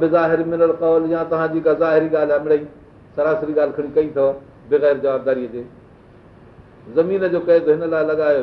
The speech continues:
ويو جو بت پرستن وٽ شرڪا بت، انهن جو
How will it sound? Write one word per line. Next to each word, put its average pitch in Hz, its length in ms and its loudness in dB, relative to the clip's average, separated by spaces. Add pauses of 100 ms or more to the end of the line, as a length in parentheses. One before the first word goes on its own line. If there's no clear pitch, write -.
ويو 139 180 0 (460)
جو 151 80 0 (100)
بت 170 220 -8
پرستن 156 460 -2
وٽ - 200 -2 (840)
شرڪا 160 400 0 (440)
بت، 160 260 -6 (560)
انهن 170 260 0
جو 156 80 4